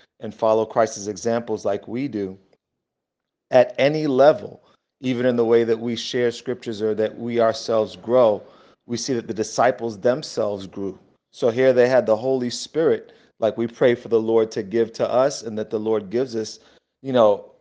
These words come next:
enough for us to understand. We can't understand the scriptures without the Holy Spirit. So we don't, we wanna understand the signs of the Lord's blessings in us, to understand the scriptures. Then as we grow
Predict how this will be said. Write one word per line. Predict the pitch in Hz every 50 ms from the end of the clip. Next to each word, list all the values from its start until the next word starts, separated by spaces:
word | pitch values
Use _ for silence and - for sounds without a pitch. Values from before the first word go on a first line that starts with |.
| _ _ _ _
enough | 135 123 120 131 131 127 -
for | 131 123
us | 120 120 -
to | - 127 98
understand. | 117 120 117 113 - - - 120 117 123 123 120 123
We | 135
can't | - - - 151 147
understand | 139 135 - - 147 135 127 123
the | - -
scriptures | - 139 113 117 98 113
without | 110 110 110 -
the | 107 101
Holy | 107 107 101 104
Spirit. | - - - 151 135 107 104 - -
So | - - 120 110 104 101 101 - - - _ _ _ _ _ _ _
we | 120 127
don't, | 127 127 127 123 117 - - -
we | 127 127
wanna | 127 120 127 127 123 120 117
understand | 101 123 127 123 117 110 - - 131 127 123 120 110 104
the | 101
signs | - - - 131 123 123 123 123 120 120 117 107 -
of | - 113 110 101 95
the | 120 110
Lord's | 107 113 120 117 117 104 90
blessings | 92 87 107 117 113 113 - - 110 101 95 -
in | - 139 156
us, | 117 98 -
to | - 117 -
understand | - 107 117 113 113 - - - 117 117 120 117
the |
scriptures. | 117 - - 131 120 123 - 120 110 98
Then | 113 113
as | 110 107 101 107
we | 113 110
grow | 101 95 107 110 113 113 117 113 113